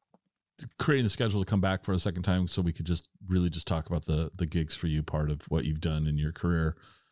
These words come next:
Uh, it's, um, I think it's interesting. I, I think it's interesting in the sense of the logistics of it. I hadn't really given it a lot of thought,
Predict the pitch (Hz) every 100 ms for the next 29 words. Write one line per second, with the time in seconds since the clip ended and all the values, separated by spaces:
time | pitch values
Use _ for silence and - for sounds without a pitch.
0 | _ _ _ 92 85 - - - - 87
1 | 80 78 78 - _ _ _ _ _ _
2 | _ _ _ _ _ _ _ - 131 127
3 | 110 120 113 - 76 - 101 110 110 110
4 | 120 107 95 - 113 110 120 107 95 107
5 | 101 101 95 85 104 - 104 - 104 101
6 | 90 98 76 92 90 87 92 90 90 85
7 | 85 87 78 87 92 98